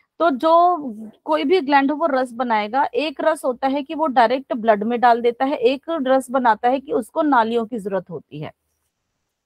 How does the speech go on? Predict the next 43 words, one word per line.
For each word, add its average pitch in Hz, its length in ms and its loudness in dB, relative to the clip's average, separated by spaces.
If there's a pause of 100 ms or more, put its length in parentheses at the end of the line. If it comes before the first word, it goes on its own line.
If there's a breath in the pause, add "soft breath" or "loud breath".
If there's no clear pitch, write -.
(380)
तो 339 60 6
पैनक्रियाज 294 560 4
एक 330 180 -2
लौता 294 320 2
ऐसा 294 280 2
ऑर्गन 247 400 4
है 294 100 2
हमारे 254 300 -2
पूरे 262 320 -6
शरीर 220 300 -4
में, 254 140 -4
जिसमें 247 300 -6
ये 285 120 -2
दोनों 226 380 0
ही 269 120 -2
काम 226 220 -2
होते 180 360 -8
हैं। 151 180 -10 (380 soft breath)
तो 302 100 0
जो 302 200 2
हमारा 302 540 4
एंडोक्राइन 302 580 0
ग्लैंड 277 280 0
होता 254 240 0
है, 269 160 -4
यहाँ 247 340 -2
पर 269 140 -4
हमारे 247 340 -2
कुछ - 260 -8
हार्मोन्स 240 440 -2
प्रोड्यूस 254 400 -4
होते 226 260 -2
हैं, 269 140 -2
जो 220 140 0
कि 220 120 -8
डायरेक्ट 220 340 -2
ब्लड 190 260 -2
के - 100 -2
अंदर 226 240 0
ही 247 160 -2
चले 196 300 0
जाते 175 300 -2
हैं। 247 260 0